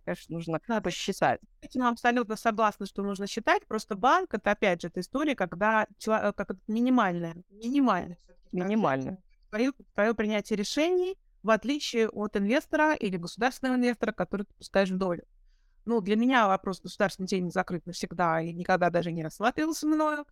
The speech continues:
Speaker 2: Вот. И с инвесторами я для себя, опять же, сделала вот какой вывод. Да, Наташа об этом сказала.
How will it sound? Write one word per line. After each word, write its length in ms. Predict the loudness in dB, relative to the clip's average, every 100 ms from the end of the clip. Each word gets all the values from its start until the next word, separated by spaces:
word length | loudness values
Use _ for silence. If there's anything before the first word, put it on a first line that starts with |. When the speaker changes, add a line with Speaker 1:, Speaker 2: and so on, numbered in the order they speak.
| _ _ _ -8
Speaker 2:
Вот. 400 | -4 -2 -4 -6
И 260 | -6 -6 -4
с 120 | -2
инвесторами 560 | -2 -2 -4 0 2 4
я 180 | 4
для 140 | 2 -2
себя, 320 | -4 2 2
опять 240 | 2 0 -2
же, 80 | -4
сделала 320 | 0 0 0
вот 140 | -4
какой 280 | -6 -4 -4
вывод. 300 | -4 -6 -4 2
Да, 160 | 2 2
Наташа 380 | 0 -2 -4
об 100 | -4
этом 200 | -6 -8
сказала. 600 | -10 -4 2 2 2 0